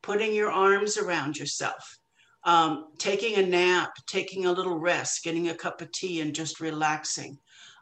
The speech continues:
Um, Kristen Neff, who was the first person to really do a lot of research in self-compassion, um, also describes, like, trading in your inner critic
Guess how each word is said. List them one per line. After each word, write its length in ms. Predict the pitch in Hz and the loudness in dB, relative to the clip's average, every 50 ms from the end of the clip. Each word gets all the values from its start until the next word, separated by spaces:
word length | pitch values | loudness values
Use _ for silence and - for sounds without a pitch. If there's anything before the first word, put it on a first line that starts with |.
| _ - | _ 2
Um, 360 | 165 160 160 160 156 156 - - - - _ _ _ _ - - | 4 4 4 2 2 -2 -6 -12 -18 -20 _ _ _ _ -14 -6
Kristen 480 | - 233 226 226 - - 233 196 190 | -2 0 0 0 0 0 0 2 2
Neff, 360 | 190 220 226 208 190 196 - - | 4 4 4 4 4 4 2 2
who 140 | - 196 190 | 2 2 2
was 180 | 180 175 - | 2 0 -4
the 120 | - 180 170 | -4 -6 -4
first 360 | - 190 190 190 - - - | -2 -2 -2 -2 -2 -4 -4
person 320 | 196 190 185 - 180 165 - | -4 -4 -2 -2 -4 -4 -6
to 140 | - 170 156 | -6 -6 -4
really 240 | 170 175 170 170 | -4 -4 -4 -4
do 160 | 156 160 165 165 | -4 -4 -4 -2
a 20 | |
lot 200 | 160 160 156 151 | -2 -2 -2 -2
of 80 | 151 151 | -2 -4
research 420 | 170 175 - - 175 160 143 - | -4 -4 -4 -6 -6 -6 -6 -6
in 100 | 147 151 | -6 -6
self-compassion, 1000 | - - 180 - - - - - 147 143 - 196 185 180 175 - - 156 131 143 - _ - - - - - - - _ - | -4 -4 -4 -4 -4 -6 -10 -12 -10 -6 -2 -2 -2 0 -2 -4 -6 -6 -8 -12 -14 _ -20 -20 -20 -20 -20 -20 -12 _ 0
um, 340 | 170 175 170 170 160 156 - - - _ _ _ - | 4 4 4 4 2 0 -4 -8 -16 _ _ _ 2
also 360 | 185 190 - 226 - 214 190 | 4 6 6 6 4 2 0
describes, 800 | - 175 170 - - - - 185 180 170 170 165 156 - - - | 0 0 0 -2 -2 -2 0 4 4 4 4 4 2 0 0 0
like, 220 | 165 160 - - - | 0 0 0 -2 -4
trading 560 | - - - 202 208 214 240 247 254 240 233 | -8 -8 -6 -2 0 0 2 2 0 -2 -2
in 380 | 180 175 190 185 180 185 185 | 0 2 4 4 4 4 2
your 240 | 175 170 156 147 - - | 0 -2 -2 -4 -4 -2
inner 260 | - 196 202 208 202 202 - - - | -2 -2 0 -2 -4 -6 -8 -10 -6
critic 360 | - 214 208 160 147 - - | -4 -2 -2 -2 -2 -4 -8